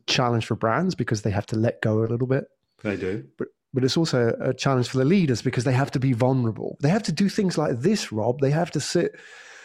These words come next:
Speaker 1: and talk without knowing what the questions are gonna be and trust that person that they're gonna do a good job of it.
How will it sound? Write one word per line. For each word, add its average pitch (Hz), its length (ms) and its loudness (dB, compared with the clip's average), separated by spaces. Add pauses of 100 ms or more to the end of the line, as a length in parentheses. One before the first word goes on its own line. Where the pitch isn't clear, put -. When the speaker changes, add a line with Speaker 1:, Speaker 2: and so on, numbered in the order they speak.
(460)
Speaker 1:
and 131 160 -2
talk 202 460 2
without 143 300 2
knowing 147 260 2
what 147 160 0
the 143 60 0
questions 139 480 0
are 127 60 0
gonna 127 200 0
be 120 500 0 (520)
and 123 140 0
trust - 380 2
that 139 200 -2
person 175 400 0
that 120 140 0
they're 117 100 2
gonna 117 400 0 (380)
do 139 140 2
a 127 60 2
good 113 180 0
job 143 240 0
of 143 160 -2
it. - 100 -12